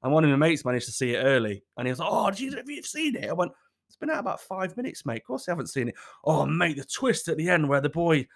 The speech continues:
I'm like, "Shh, don't say nothing. Please don't say nothing." The thing is, for me, when I,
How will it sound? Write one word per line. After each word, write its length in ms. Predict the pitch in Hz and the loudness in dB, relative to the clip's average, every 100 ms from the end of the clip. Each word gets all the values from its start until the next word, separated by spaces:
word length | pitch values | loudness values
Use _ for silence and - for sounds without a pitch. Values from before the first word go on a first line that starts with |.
| - | 0
I'm 80 | 196 | 4
like, 220 | 180 - | 4 2
"Shh, 600 | - - - - - - | -2 0 -2 -2 -6 -6
don't 240 | 202 233 - | -6 -6 -4
say 220 | 247 247 | -2 0
nothing. 560 | 285 294 311 294 277 - 233 247 - _ | 0 -2 -2 -4 -6 -14 -14 -14 -18 _
Please 260 | 254 302 285 | -4 -2 0
don't 220 | 277 285 | -2 -4
say 240 | 262 269 262 | -4 -6 -4
nothing." 520 | 269 269 247 233 220 _ 170 - _ _ | -6 -6 -6 -6 -8 _ -18 -18 _ _
The 60 | 196 | 0
thing 160 | 330 | 2
is, 140 | 269 220 | 2 4
for 60 | |
me, 100 | 220 | 6
when 160 | 185 | 6
I, 60 | 220 | 6